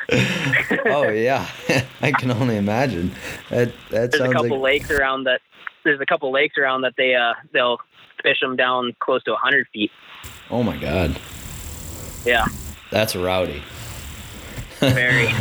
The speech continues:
Speaker 2: <laughs> That's rowdy. So, I wanna hear your backstory a little bit on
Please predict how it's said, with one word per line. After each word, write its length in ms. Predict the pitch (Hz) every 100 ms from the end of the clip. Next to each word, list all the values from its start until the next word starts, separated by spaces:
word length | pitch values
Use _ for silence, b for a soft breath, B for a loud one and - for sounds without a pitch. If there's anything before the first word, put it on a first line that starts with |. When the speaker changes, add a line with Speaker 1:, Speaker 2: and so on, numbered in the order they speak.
| 208 220 196 - 151 127 B B
Speaker 2:
<laughs> 160 | B
That's 300 | 113 117 123
rowdy. 600 | 107 107 107 107 85 - - B B B -
So, 420 | 143 151 127 - B B B B B _
I 80 | 147
wanna 180 | 196 202
hear 220 | 139 156 156
your 220 | 131 147
backstory 640 | 123 113 110 - 120 113
a 40 | 104
little 220 | 107 104
bit 200 | 98 98
on 340 | 98 95 90